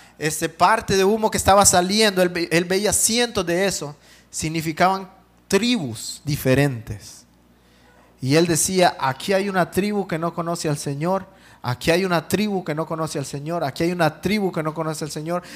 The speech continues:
aquí hay una tribu que no conoce al Señor". Y él se preguntaba, "¿Qué voy a hacer yo para que todas estas tribus lleguen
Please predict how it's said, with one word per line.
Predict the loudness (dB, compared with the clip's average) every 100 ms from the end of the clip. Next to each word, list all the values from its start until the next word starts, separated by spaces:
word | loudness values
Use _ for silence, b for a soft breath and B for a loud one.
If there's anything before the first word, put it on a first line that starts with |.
| B
aquí | -2 0 0
hay | 0
una | 0 -2
tribu | 0 0 0 0
que | 0
no | 0
conoce | 0 0 0
al |
Señor". | -2 -2 2 0 -2 B B -2
Y | 2
él | 2
se | 2 0
preguntaba, | 0 0 -4 -2 4 4 4 -4 -14 b b b
"¿Qué | 0 2
voy | 4 2
a |
hacer | 0 -2 -4 -4
yo | -2 -2 -2 -4 -16 _ b b b
para | -2 0 0
que | -2
todas | -2 4 6 6 2
estas | -6 -2 -4 -4 -4
tribus | 0 0 0 -2 -6 -2
lleguen | 0 2 0 -4